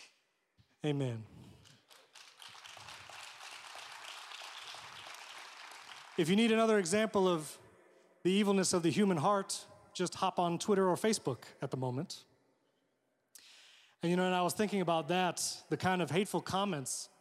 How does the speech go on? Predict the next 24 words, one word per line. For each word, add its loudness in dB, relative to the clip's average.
you 0
see 2
even 2
family 0
members -2
leaving 0
for 0
each -2
other, -2
friends 2
leaving 4
for 0
other 2
friends. -4
I 2
was 2
reminded 4
of 2
this 2
verse -2
in -4
Matthew -2
chapter -2
five -2